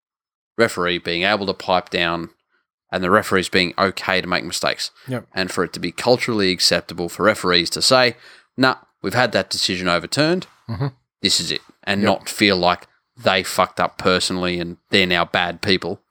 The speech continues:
Speaker 2: Yeah.
Speaker 1: Yeah, because they missed something at high speed.
Speaker 2: Yep.
Speaker 1: Oh, and Jeff Eunice to be hit by a bus.
Speaker 2: <laughs> Zoran said, uh, "Is it true that Channel Nine have been stalling the T V deal as they conduct a worldwide search for a camera lens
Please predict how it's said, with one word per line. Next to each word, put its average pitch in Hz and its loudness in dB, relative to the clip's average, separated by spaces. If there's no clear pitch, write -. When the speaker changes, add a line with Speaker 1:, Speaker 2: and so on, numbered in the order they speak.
Speaker 2:
Yeah. 104 -2
Speaker 1:
Yeah, 92 -2
because 92 -4
they 90 2
missed 90 2
something 87 -2
at 80 -4
high 82 0
speed. - -2
Speaker 2:
Yep. 110 -2
Speaker 1:
Oh, 98 0
and 90 -2
Jeff - -2
Eunice 82 -4
to - -6
be 85 -6
hit 80 -6
by - 2
a - 2
bus. - -8
Speaker 2:
<laughs> - -20
Zoran 123 2
said, 123 2
uh, 117 4
"Is 143 -4
it 135 -10
true 151 4
that 120 -4
Channel 143 2
Nine 127 2
have 123 0
been 117 -2
stalling 139 2
the 117 -2
T 131 2
V 127 2
deal 117 2
as 110 0
they 117 4
conduct 120 2
a 117 -2
worldwide 117 2
search 120 2
for 110 -2
a 104 -2
camera 135 2
lens 117 -2